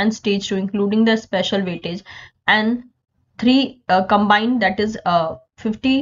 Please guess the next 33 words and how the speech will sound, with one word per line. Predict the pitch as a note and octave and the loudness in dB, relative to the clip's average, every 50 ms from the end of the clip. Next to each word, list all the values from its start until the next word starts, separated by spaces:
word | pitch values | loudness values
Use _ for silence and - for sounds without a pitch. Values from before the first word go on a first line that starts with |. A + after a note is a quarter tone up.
| C#4+ - _ _ - F3+ | -2 -6 _ _ -2 -2
out | F#3 F#3 F#3 G3 | -2 0 0 0
of | A3 A#3+ A#3+ - _ - F#3 | -2 -2 -2 -6 _ -8 -6
hundred। | E3+ D#3 D3+ D3+ D3 - _ _ _ _ _ - | -6 -6 -6 -10 -12 -16 _ _ _ _ _ 0
तो | G#3 | 2
आपका | G3+ G3+ G3+ - B3 B3 B3 B3+ C#4 C4+ - _ _ _ _ _ _ - | 2 2 2 2 2 4 4 4 2 0 -6 _ _ _ _ _ _ -20
स्टेज | - - B3 A#3+ B3 A#3 C4 | -6 0 4 4 4 4 4
वन, | B3 B3+ B3+ C4+ C4+ | 4 4 4 2 0
स्टेज | C4+ - - - A3 G#3+ A3 A3 A3 - | -6 -8 -6 -2 0 0 0 -2 -2 0
टू, | B3 A#3 A#3 A#3+ A3+ - | 0 0 2 0 -2 -4
स्टेज | - - - A3 G#3+ G#3+ A3 - | -6 -4 -2 -2 -2 -2 -4 -6
थ्री, | - A3 G#3+ | -6 -4 -2
ये | A3+ A#3+ A3+ G#3 A3 | 0 0 -2 -2 0
सब | - B3+ B3+ B3+ | 4 4 4 4
मिला | B3 A3 G#3 G3+ G3+ | 4 0 2 2 0
के | G3+ - G#3 G#3 | 0 0 -4 -6
हंड्रेड | A3 F#3+ G#3 G3 F#3+ F#3+ G#3 A3 | -4 -4 -4 -4 -2 0 0 2
में | A3+ G#3 G#3 | 2 2 0
से | - A#3 | 0 -2
फिफ्टी | A3 A3 - G#3+ - _ A3 A3 | -2 -2 -4 -8 -6 _ -2 0
होना | G#3 G3+ F3+ F#3 F#3+ | 0 0 0 0 -2
चाहिए, | F#3+ - G3+ F3+ F3+ F3+ F#3 A3 A#3+ - _ _ _ _ _ G3+ | 0 0 0 0 0 0 -4 -4 -6 -8 _ _ _ _ _ 2
वही | A3 A#3+ C4 | 4 4 4
बच्चे | A#3 A#3+ A#3 A#3 - C4 A#3 | 4 4 2 2 2 2 2
एलिजिबल | A3+ A3 G3+ G3+ A3 G3+ G#3+ A3 A3 | 4 4 2 2 0 2 2 4 4
होंगे | G#3+ G#3+ G#3 A3+ A3 - | 4 4 2 2 2 2
एडमिशन | - F#3 G3 F#3+ F#3 F#3 - A3+ G#3+ G#3 | 2 0 0 0 -2 -2 -2 -2 -2 0
के | G#3+ A3 | 0 0
लिए | G#3 G#3+ A3 A3+ A#3 A3 | 0 2 2 2 2 2
and | G#3+ G#3 G#3 | 0 -2 -2
shall | - - A3+ A3+ A#3+ | -2 0 2 2 2
include | A#3 A#3 A#3 A#3 A3+ A#3 A3+ A3 | 2 2 2 2 2 4 4 2
in | G#3+ G#3 | 2 2
the | A3 | 0